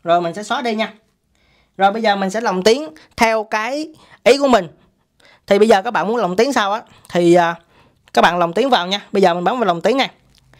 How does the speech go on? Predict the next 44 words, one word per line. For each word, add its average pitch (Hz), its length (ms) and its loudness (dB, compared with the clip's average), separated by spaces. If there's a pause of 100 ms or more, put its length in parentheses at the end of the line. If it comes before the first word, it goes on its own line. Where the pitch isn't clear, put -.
(240)
Thì 170 80 2
ở 208 100 2
đây 214 260 -2
cái, 226 340 -6
à, 226 120 -2
video 214 340 0
này 202 160 -2
là 170 80 -6
cái 226 160 -6
đồng 175 180 -2
hồ 175 260 2 (120)
mình 170 160 -2
mua 196 180 4
ở 185 100 -4
trên 202 380 -2
mạng 170 240 -2
nha. 196 180 -4 (480)
Mua 190 120 2
trên 196 160 -2
Shopee, 208 380 2
Lazada 196 440 0
gì 170 100 -6
này. 156 180 -6 (340)
Thì 160 100 -14
mình 156 160 -8
sẽ 208 100 -8
lồng 165 200 -2
tiếng 233 200 0
là 165 300 -2 (2250)
"Xin 233 260 4
chào 196 140 4
các 226 120 -6
bạn 165 200 -8
nha." 208 160 -4 (440)
Thì, 175 280 2
à, 170 140 4
trong 202 240 -2
video 208 260 2
này 160 200 -6
mình 165 200 -6
sẽ, 160 300 -4
à, 214 260 -6 (180)
quay, 202 380 0
à, 202 140 -2